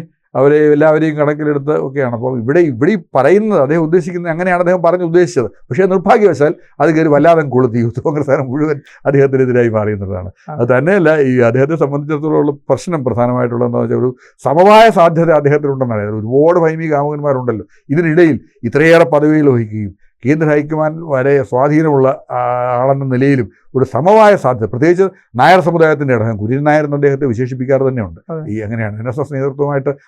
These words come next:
Speaker 1: ആദ്യം മത്സരിച്ചത്, ഏഹ്, എൻ ഡി പിയുമായിട്ടാണെങ്കിൽ പോലും ഇപ്പോൾ അദ്ദേഹം എൻ എസ് എസ് നേതൃത്വത്തിൻ്റെ പെറ്റാണ്, മനസ്സിലായില്ലേ? അപ്പോൾ അങ്ങനെ ഇവരൊക്കെ പറഞ്ഞാൽ വോട്ട് ചെയ്യുമോ എന്നുള്ളത് വേറെ വിഷയം, അതിനെപ്പറ്റി നമുക്ക് ഇപ്പോൾ ചർച്ച ചെയ്യേണ്ട. പക്ഷേ നേതൃത്വത്തിൻ്റെ, സഭാ നേതൃത്വത്തിൻ്റെയും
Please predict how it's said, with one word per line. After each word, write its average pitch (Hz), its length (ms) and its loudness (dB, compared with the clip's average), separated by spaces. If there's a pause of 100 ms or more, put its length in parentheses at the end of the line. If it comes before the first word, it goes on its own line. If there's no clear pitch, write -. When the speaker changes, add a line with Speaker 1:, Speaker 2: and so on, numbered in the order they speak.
(100)
Speaker 1:
ആദ്യം 147 260 0
മത്സരിച്ചത്, 170 440 0 (360)
ഏഹ്, 156 400 2
എൻ 156 100 -2
ഡി 156 60 2
പിയുമായിട്ടാണെങ്കിൽ 151 760 0
പോലും 135 360 0 (220)
ഇപ്പോൾ 110 200 0
അദ്ദേഹം 160 260 0
എൻ 151 80 -4
എസ് 147 120 -4
എസ് 151 100 -6
നേതൃത്വത്തിൻ്റെ 160 400 -4
പെറ്റാണ്, 131 560 -2 (120)
മനസ്സിലായില്ലേ? 98 380 -10 (220)
അപ്പോൾ 101 180 -2
അങ്ങനെ 127 260 -2 (200)
ഇവരൊക്കെ 113 240 0
പറഞ്ഞാൽ 131 320 0
വോട്ട് 123 280 0
ചെയ്യുമോ 139 280 2
എന്നുള്ളത് 135 300 -6
വേറെ 123 220 2
വിഷയം, 104 360 -6 (260)
അതിനെപ്പറ്റി 104 320 -10
നമുക്ക് 131 180 -8
ഇപ്പോൾ 151 320 -6
ചർച്ച - 240 -14
ചെയ്യേണ്ട. 101 240 -8
പക്ഷേ 101 280 -8 (280)
നേതൃത്വത്തിൻ്റെ, 156 640 0 (200)
സഭാ 143 240 4
നേതൃത്വത്തിൻ്റെയും 120 680 -2